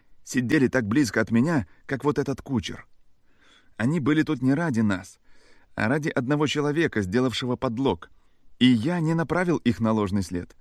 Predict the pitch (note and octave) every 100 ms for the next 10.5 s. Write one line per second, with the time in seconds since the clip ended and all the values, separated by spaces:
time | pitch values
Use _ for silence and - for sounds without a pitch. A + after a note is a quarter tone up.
0 | - - C#3+ D#3+ F#2 - - - - -
1 | _ - A#2 E3 D3 F#3+ E3 - A#2+ D#3
2 | D#3+ - - C3 F#3 G#2 E2+ F#2 G#2+ G#2+
3 | G#2 C#3 - G#2 - C#3+ C#3 - B2 A#2+
4 | B2 A#2 A2+ B2+ C#3 F#2+ E2 - - -
5 | _ _ - C#3 C3+ F3+ F#3 C3 B2+ D#3+
6 | D#3 D3+ C#3+ D3+ - - _ _ - E3+
7 | F3 E3+ C3+ - E3 D#3 D#3+ D3+ E3+ D#3
8 | F3 G2+ F2+ G2+ - - - A#2 F#2+ E2+
9 | G#2 C3 A#2 A#2 A#2+ G#2+ B2 A#2+ A#2 A#2+
10 | F#2 D2 G#1+ - -